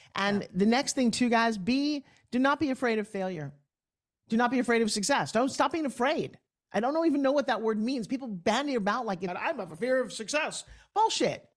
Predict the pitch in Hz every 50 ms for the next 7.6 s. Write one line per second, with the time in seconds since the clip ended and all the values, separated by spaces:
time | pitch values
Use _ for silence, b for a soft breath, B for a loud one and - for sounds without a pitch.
0 | _ - - 277 247 339 370 359 294 240 233 233 240 226 233 254 277 294 277 269
1 | 277 285 311 - 285 294 269 269 277 285 302 294 233 208 185 180 247 214 233 220
2 | 220 220 214 214 - 277 339 359 311 214 208 202 196 214 214 214 - - 240 226
3 | 233 240 233 196 143 147 156 175 202 b b b b b b b b b 208 226
4 | 240 240 240 240 226 180 175 294 339 403 330 240 208 220 254 233 220 233 - 233
5 | - 226 240 240 247 233 202 247 247 254 269 233 208 202 - 262 - 190 214 277
6 | - - - - _ _ _ _ _ _ _ - 240 247 233 269 320 370 359 262
7 | 277 339 - - 277 185 147 120 - - - -